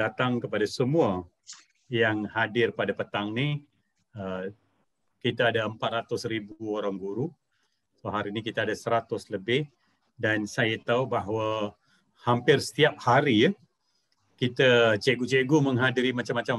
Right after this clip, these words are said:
webinar, mesyuarat dengan sekolah dan sebagainya. So, you're always busy. Mungkin pihak luar kurang nampak, tapi oleh kerana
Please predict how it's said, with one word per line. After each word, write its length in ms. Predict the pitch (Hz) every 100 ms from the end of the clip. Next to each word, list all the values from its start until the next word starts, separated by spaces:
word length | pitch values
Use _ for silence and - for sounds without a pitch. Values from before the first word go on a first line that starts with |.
| 113
webinar, 640 | 110 117 120 123 120 120 - _ _ _ -
mesyuarat 640 | 107 - 120 117 120 120
dengan 320 | 117 107 110
sekolah 480 | 104 - 117 117 110
dan 160 | 107 101
sebagainya. 560 | - 101 104 95 95 98 _ - _
So, 160 | - 143
you're 160 | 139 151
always 360 | 151 147 131 98
busy. 480 | 117 107 101 87 - _ _ -
Mungkin 400 | 123 127 160 151
pihak 320 | 123 120 117
luar 400 | 120 117 127 147 _
kurang 240 | 117 120 117
nampak, 480 | 113 107 - 165 175 _ _ _ _ _
tapi 240 | - - 135
oleh 240 | 117 113
kerana 560 | 117 113 117 120 113